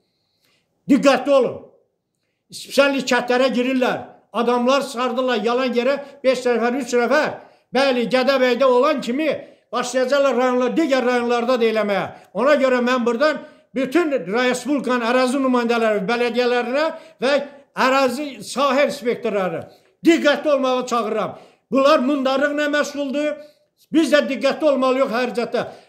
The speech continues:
Hər libo yerdə bunların qarşısı alınmalıdır. Özdə lap canın da almalıyıq. Gədəbəydə olan hadisəyə görə də mən yenə deyirəm,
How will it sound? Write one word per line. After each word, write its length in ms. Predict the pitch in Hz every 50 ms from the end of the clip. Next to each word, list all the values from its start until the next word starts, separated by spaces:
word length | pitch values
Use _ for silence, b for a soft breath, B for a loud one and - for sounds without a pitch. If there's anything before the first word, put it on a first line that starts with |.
| B _
Hər 360 | 147 208 294 320 330 285 254 262
libo 260 | 269 269 269 285 294
yerdə 360 | 285 277 277 277 269 269 302 277
bunların 240 | 262 269 269 262 226
qarşısı 340 | 240 262 240 - - 277 277
alınmalıdır. 520 | 269 269 262 262 269 269 269 277 262 285
Özdə 320 | 277 269 233 262 302 - B B B -
lap 260 | 269 285 285 285 -
canın 360 | - 285 294 302 330 330 285
da 100 | 254 247
almalıyıq. 420 | 240 226 226 226 214 208 196 170 - B B B B B B B _ _ _ _ _ _ _ _ _ _ _ _ _ _
Gədəbəydə 560 | 240 269 277 302 311 285 277 277 269 254 269
olan 320 | 269 262 262 277 277 269 220 220
hadisəyə 340 | 262 247 247 - 269 311 302 254
görə 180 | 269 247 240 226 214
də 80 | 196 - - - - 185
mən 180 | 240 247 233 185
yenə 300 | 202 320 330 311 285 233
deyirəm, 300 | 233 247 233 220 185